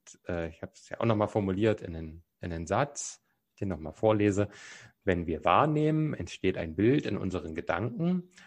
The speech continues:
welches so beschaffen ist, wie die Quelle des jeweiligen Reizes am wahrscheinlichsten beschaffen ist. Also,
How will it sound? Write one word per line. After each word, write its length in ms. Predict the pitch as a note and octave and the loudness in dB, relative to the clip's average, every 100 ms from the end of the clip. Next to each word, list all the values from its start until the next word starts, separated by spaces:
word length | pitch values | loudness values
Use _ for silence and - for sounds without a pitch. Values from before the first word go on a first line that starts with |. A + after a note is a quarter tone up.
| _ | _
welches 320 | G2+ - F#2+ | -2 0 0
so 160 | - D3+ | 4 6
beschaffen 560 | D#3 - G2 G#2 B2 - | 4 0 -2 -2 -2 0
ist, 360 | C#3 - - - | -2 -2 -18 -14
wie 80 | E2 | -10
die 140 | E2 | -10
Quelle 580 | - - F#2+ C#3 D#3+ D#3 | -12 2 4 6 4 4
des 260 | - - G2 | -2 -4 2
jeweiligen 500 | A2 G2+ F2+ E2+ F2 | 4 4 4 -2 -2
Reizes 760 | E2 F#2 C3+ - D#3 D3 - | 0 0 0 0 -2 -2 -8
am 120 | G#2 G2 | -2 0
wahrscheinlichsten 720 | G2+ - G#2+ G2+ F#2 - E2 | 0 2 2 2 -2 -6 -10
beschaffen 420 | - - - F2+ | -10 -12 -14 -12
ist. 300 | F#2 - - _ _ _ _ _ - | -12 -14 -20 _ _ _ _ _ 0
Also, 460 | G2 F2 E2 E2 | 2 4 0 -2